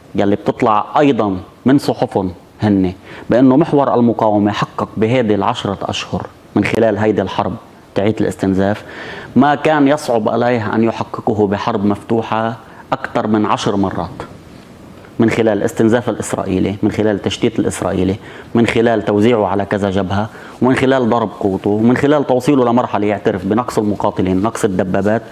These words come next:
وعدم قدرته على، آه، تحرير أسرى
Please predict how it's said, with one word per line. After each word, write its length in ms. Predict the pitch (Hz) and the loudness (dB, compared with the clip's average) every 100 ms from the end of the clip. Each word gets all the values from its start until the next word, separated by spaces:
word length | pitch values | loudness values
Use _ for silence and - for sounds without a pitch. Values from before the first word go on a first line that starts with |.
| - - - - - | -18 -20 -20 -6 0
وعدم 920 | 110 113 113 - - 107 131 131 117 | 2 2 0 -4 -6 -2 2 2 2
قدرته 500 | 131 110 127 101 98 | 0 0 0 0 2
على، 320 | 110 110 92 - - - - | 2 0 -2 -8 -20 -20 -8
آه، 300 | - 98 95 | -2 0 -2
تحرير 640 | 95 117 131 127 104 - 120 | -2 -4 0 2 2 0 -4
أسرى 340 | - 98 87 | -2 -4 -6